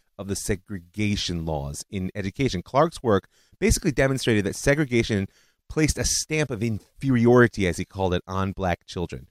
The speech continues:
Here's a quote from the amicus brief that was filed actually by the American Jewish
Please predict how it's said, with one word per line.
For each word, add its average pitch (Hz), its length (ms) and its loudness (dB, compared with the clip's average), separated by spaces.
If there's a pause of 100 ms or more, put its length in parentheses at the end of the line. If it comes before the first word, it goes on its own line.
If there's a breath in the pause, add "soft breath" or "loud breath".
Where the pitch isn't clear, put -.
(400)
Here's 175 160 4
a 147 40 4
quote 120 300 4 (540)
from 117 140 0
the 123 120 2
amicus 135 320 6
brief 98 280 -2
that 98 100 0
was 98 160 0
filed 113 260 6
actually 104 240 2
by 101 120 4
the 95 60 4
American 98 280 2
Jewish 98 260 2